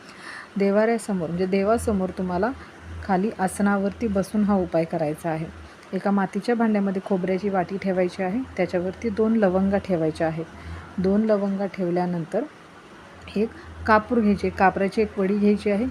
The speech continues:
ती वडी प्रज्वलित करून तुम्हाला त्या लवंगांवरती ठेवायची आहे. आता ही वडी प्रज्वलित केल्यावर तुम्हाला गणपती बाप्पाचा एक मंत्र म्हणायचा आहे, तो आहे विघ्नेश्वराय नमः, ओम विघ्नेश्वराय नमः.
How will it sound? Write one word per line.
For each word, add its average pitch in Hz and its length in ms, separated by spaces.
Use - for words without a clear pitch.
ती 226 80
वडी 214 260
प्रज्वलित 226 560
करून 190 240
तुम्हाला 190 360
त्या 208 160
लवंगांवरती 196 800
ठेवायची 233 480
आहे. 170 180
आता 180 220
ही 277 100
वडी 233 240
प्रज्वलित 190 520
केल्यावर 175 400
तुम्हाला 196 420
गणपती 240 360
बाप्पाचा 175 520
एक 220 180
मंत्र 254 320
म्हणायचा 170 420
आहे, 160 160
तो 202 100
आहे 185 300
विघ्नेश्वराय 202 1080
नमः, 185 420
ओम 202 240
विघ्नेश्वराय 185 1000
नमः. 214 340